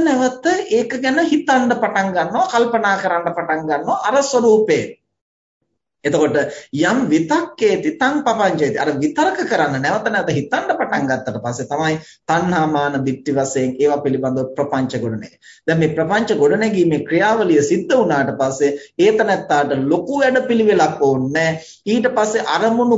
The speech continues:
ගන්නකොටම පපංච සංඥා සංඛා සමුදාචරංති. ප්‍රපංච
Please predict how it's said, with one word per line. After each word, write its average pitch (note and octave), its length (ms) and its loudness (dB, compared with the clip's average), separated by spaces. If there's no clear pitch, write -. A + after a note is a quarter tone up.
ගන්නකොටම G3 800 2
පපංච G3 460 0
සංඥා F3 420 -2
සංඛා E3 440 -2
සමුදාචරංති. D3 920 0
ප්‍රපංච A3 520 -2